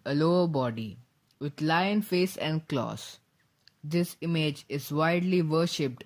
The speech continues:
in deity form by a significant number of Vaishnava groups. So, how did Lord Narasimha die? After the destruction, Prahlada, Lakshmi, and various demigods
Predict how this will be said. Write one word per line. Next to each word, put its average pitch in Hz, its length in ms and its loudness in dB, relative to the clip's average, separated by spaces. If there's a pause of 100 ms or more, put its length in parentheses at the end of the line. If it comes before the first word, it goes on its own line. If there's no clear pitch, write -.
in 135 220 -4
deity 165 400 0
form 143 400 -2
by 135 140 0
a 139 40 -4
significant 185 760 0
number 160 420 0
of 131 160 -2
Vaishnava 156 680 0
groups. - 640 -10 (800)
So, 151 580 4 (100)
how 208 300 2
did 170 260 2
Lord 147 260 2
Narasimha 151 800 -2
die? 127 400 -2 (800)
After 175 360 2
the 175 160 0
destruction, 151 840 -4 (180)
Prahlada, 147 720 0 (120)
Lakshmi, 143 800 -4
and 147 200 -4
various 185 440 2
demigods 147 840 -2